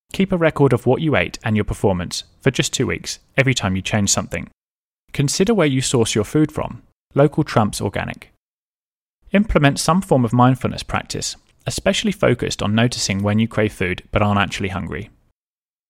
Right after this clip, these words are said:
Focusing on your training while simply eating healthily is probably the best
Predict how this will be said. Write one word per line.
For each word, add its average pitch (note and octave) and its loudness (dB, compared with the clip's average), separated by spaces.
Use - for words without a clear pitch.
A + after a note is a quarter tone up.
Focusing F3 -2
on B2+ 2
your B2 2
training E2+ -6
while G#2+ 0
simply C#3+ -4
eating A2+ -4
healthily G2+ -4
is - -6
probably F#3 0
the C#3 -2
best - -2